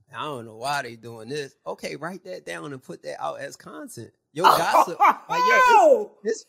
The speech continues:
Speaker 1: it's, it's pages that make millions off of gossip.
Speaker 2: That's
Speaker 1: You just
Speaker 2: true.
Speaker 1: keep, you keep,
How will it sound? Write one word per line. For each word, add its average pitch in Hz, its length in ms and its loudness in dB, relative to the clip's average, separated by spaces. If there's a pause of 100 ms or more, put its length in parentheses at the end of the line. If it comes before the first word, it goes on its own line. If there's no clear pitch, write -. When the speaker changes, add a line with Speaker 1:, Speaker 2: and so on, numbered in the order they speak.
(140)
Speaker 1:
it's, 214 200 -4
it's - 200 -12
pages 180 440 -6
that 165 200 -6
make 165 300 -10
millions 202 560 -2
off 196 200 -2
of 170 100 -14
gossip. 247 600 -6
Speaker 2:
That's 226 380 -2
Speaker 1:
You 262 100 -2
just 605 300 6
Speaker 2:
true. 427 180 0
Speaker 1:
keep, 370 100 -16
you - 80 -10
keep, - 220 -12